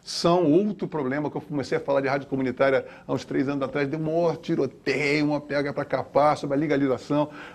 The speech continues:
Outro dia, lá em Fortaleza, lá em Fortaleza, gente, pô,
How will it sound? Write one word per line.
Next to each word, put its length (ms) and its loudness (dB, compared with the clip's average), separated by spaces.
Outro 180 0
dia, 200 2
lá 100 4
em 60 4
Fortaleza, 760 -4
lá 80 -2
em 40 0
Fortaleza, 600 2
gente, 280 -4
pô, 220 2